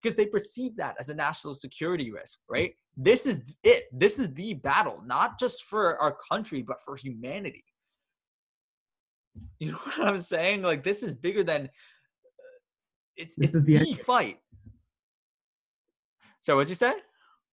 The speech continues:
Speaker 2: This is the end game. We're all in the end game now.
Speaker 1: Right. Like, this is our Doctor Strange moment. I don't understand <laughs> what they don't get. This is our, you either gotta Captain Steve Rogers this,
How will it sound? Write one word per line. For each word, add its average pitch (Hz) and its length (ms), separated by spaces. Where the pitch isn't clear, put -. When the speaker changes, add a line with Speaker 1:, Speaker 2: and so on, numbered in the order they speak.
Speaker 2:
This 143 160
is 151 100
the 139 140
end 147 180
game. 110 200
We're 120 120
all 127 140
in 131 60
the 123 100
end 120 180
game 107 180
now. 113 300
Speaker 1:
Right. 214 380
Like, 175 200
this 262 160
is 381 120
our 269 100
Doctor 262 420
Strange 254 460
moment. 247 340
I 226 100
don't 294 220
understand 285 580
<laughs> 285 120
what 247 240
they 254 120
don't 254 240
get. 247 300
This 269 200
is 277 140
our, 262 340
you 202 160
either 285 320
gotta 262 300
Captain 220 400
Steve 240 360
Rogers 208 440
this, 202 260